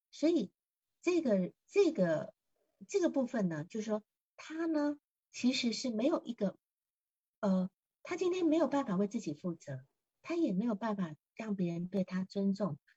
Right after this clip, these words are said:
所以我，所以我大姑就说他，“你就长了一副被人欺负的样，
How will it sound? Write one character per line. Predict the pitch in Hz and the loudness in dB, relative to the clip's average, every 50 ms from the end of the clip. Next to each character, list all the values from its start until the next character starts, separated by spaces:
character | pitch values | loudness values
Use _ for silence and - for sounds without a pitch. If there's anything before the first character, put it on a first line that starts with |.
| _ - | _ -4
所 | - 320 302 | 0 2 4
以 | |
我， | 302 320 320 302 - | 6 6 4 2 0
所 | - - - 302 | -4 -4 -2 -2
以 | 285 | 0
我 | 254 220 214 | 0 0 -2
大 | - 269 254 233 208 | -2 -2 -2 -2 -2
姑 | - 214 208 208 | -2 -2 -4 -2
就 | - 202 | 0 -2
说 | 190 - 202 196 | -2 0 -2 -2
他 | 196 202 196 | -2 -2 -2
，“你 | 190 180 | -2 -2
就 | 185 - 269 | -2 -2 -4
长 | 262 - - 180 160 165 | -4 -4 -8 -8 -6 -4
了 | 175 | -4
一 | 170 175 | -4 -4
副 | 185 - 208 196 180 170 - _ _ _ _ _ _ _ | -4 -4 -4 -4 -4 -4 -8 _ _ _ _ _ _ _
被 | - 214 | -2 0
人 | 202 180 180 | 2 2 2
欺 | 180 - - - 254 | 0 -2 -6 -6 -6
负 | 247 - 254 208 | -6 -4 -4 -4
的 | 170 147 | -4 -4
样， | 147 139 | -8 -14